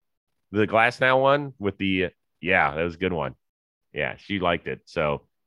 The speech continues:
if, if Michelle Rose gives it its, uh, stamp of approval, it's gonna be good. Still, uh, plenty of time to go consume the Matzik Tomlin interview, which is stories for days. So good, good stuff.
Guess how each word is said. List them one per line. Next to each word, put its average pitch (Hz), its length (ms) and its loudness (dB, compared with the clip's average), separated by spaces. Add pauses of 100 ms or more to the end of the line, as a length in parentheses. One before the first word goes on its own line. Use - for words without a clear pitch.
(100)
if, 90 120 -4 (180)
if 104 220 0
Michelle 123 300 2
Rose 113 300 4
gives 101 220 -4
it 98 120 -2
its, - 260 -8
uh, 87 320 2 (400)
stamp 104 300 0
of 92 120 0
approval, 101 520 0
it's - 120 -18
gonna 92 160 -8
be 82 100 -12
good. 85 260 -6 (420)
Still, 165 340 6
uh, 139 320 8
plenty 147 300 0
of 120 80 -2
time 139 300 2
to 123 120 -8
go 123 160 2
consume 120 480 -4
the 107 60 2
Matzik 110 440 0 (100)
Tomlin 113 380 4
interview, 107 480 0 (680)
which 92 200 -4
is 82 300 -8 (380)
stories 101 480 2
for - 160 -6
days. 67 380 -6 (340)
So 104 180 0
good, 98 220 -4
good 101 180 0
stuff. 62 300 -8